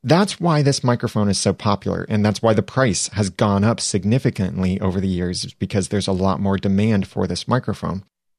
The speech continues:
If you're in a country, though, where you can't get the A T R twenty-one hundred U S B affordably,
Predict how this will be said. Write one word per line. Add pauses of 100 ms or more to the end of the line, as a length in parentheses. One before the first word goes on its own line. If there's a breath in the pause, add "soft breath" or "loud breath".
(140)
If
you're
in
a
country,
though,
where
you
can't
get
the
A
T
R
twenty-one
hundred
U
S
B
affordably,